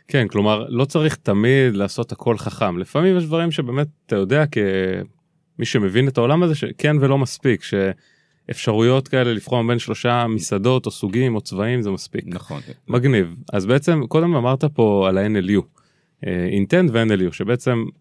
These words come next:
Speaker 1: intent זה בעצם הכוונה. אז
Speaker 2: כן.
Speaker 1: נשמע שבאמת ההבדל הראשון בין הבוט הטיפש לחכם זה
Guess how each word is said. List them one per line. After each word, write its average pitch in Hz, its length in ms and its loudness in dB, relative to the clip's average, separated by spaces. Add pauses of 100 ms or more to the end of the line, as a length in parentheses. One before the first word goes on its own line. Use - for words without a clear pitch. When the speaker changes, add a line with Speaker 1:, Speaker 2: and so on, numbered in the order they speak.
(140)
Speaker 1:
intent 113 320 2
זה 110 60 -2
בעצם 110 240 0
הכוונה. 98 440 0 (560)
אז 95 100 -2
Speaker 2:
כן. 95 60 -4
Speaker 1:
נשמע 175 280 2
שבאמת 143 480 0 (380)
ההבדל 101 880 -2
הראשון 143 480 2
בין 117 140 2
הבוט 113 300 0
הטיפש 113 460 -2
לחכם 139 360 0
זה 117 240 4